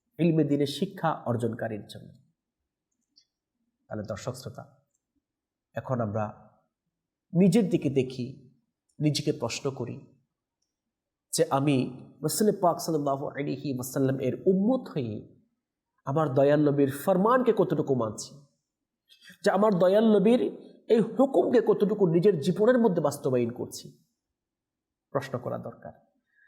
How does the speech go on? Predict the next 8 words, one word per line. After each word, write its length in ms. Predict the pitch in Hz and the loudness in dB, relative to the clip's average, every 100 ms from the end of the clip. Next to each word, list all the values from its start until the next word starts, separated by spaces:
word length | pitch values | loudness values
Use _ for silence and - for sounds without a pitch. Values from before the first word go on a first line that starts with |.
| _ _ | _ _
আল্লাহ 220 | 135 127 | 0 0
পাক 160 | 127 127 | 0 -2
রব্বুল 240 | 120 120 | 0 2
আলামিন 560 | 120 117 120 123 123 - | 4 2 2 0 -2 -8
আমাদেরকে 360 | 127 135 135 135 | -6 -4 -4 -6
ফরজ 320 | 151 139 135 - | -2 -2 -2 0
উলুম 280 | 151 175 | 2 2
শিখার 460 | 165 - 143 - 113 | 0 -4 -6 -6 -8